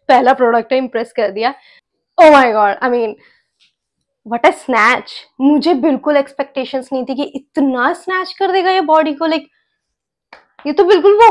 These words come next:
होता नहीं है कि क्या होता है वो टमी टकर या आपने वो पहन लिए Skims बॉडी, बॉडी नहीं, क्या कहते हैं उसको, जो आपकी इस बॉडी को एकदम स्नैच कर देता है, नाम याद नहीं आ रहा। ओके, मैं भूल गई,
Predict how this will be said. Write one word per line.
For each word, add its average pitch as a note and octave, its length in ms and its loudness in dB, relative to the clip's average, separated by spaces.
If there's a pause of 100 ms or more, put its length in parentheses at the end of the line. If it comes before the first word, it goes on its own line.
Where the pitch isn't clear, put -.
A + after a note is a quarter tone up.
होता E4 220 4
नहीं G4 140 4
है A#4+ 60 2
कि A#4 120 2
क्या D#4+ 160 2
होता C#4+ 200 2
है D#4+ 40 0
वो F#4+ 60 0 (120)
टमी C#4+ 240 2
टकर D4+ 400 4
या D4 200 4
आपने C#4 340 4
वो C#4 160 2
पहन B3+ 260 -2
लिए C4 220 0
Skims C4+ 400 -2
बॉडी, C4+ 320 6 (300)
बॉडी C4 260 6
नहीं, B3 440 -10
क्या - 600 -8
कहते A3+ 220 -2
हैं A#3 40 -4
उसको, C4+ 260 -4
जो C4+ 180 0
आपकी C4 400 0
इस C4 180 -8
बॉडी A3+ 320 -2
को B3+ 120 2
एकदम A#3+ 280 -4
स्नैच G#3 420 -8
कर A3+ 160 -6
देता G#3+ 280 -6
है, A#3+ 140 -4 (680)
नाम B3+ 200 0
याद A3 140 0
नहीं G#3 140 -6
आ G3 60 -4
रहा। - 280 -8
ओके, B3 140 -10
मैं A#3+ 140 -8
भूल A#3+ 160 -4
गई, G3+ 140 -8